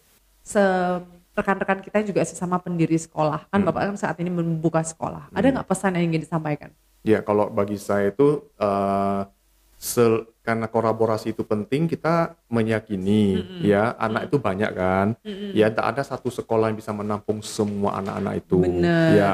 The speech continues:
Speaker 2: ya, kalau bisa memang itu semua tuh, sekolah tuh kolaborasi.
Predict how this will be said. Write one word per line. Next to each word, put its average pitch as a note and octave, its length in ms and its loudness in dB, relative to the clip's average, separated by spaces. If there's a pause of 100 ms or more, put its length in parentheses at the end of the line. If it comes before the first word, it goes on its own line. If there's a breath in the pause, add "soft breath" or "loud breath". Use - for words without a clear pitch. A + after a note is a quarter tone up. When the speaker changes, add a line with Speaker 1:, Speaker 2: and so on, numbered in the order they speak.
(120)
Speaker 2:
ya, G#2 160 2
kalau A2 200 0
bisa A2 320 -4
memang B2 340 0
itu C#3 140 -6
semua G2+ 380 0
tuh, C3+ 240 0
sekolah G2+ 320 -2
tuh - 100 -8
kolaborasi. G2 840 -4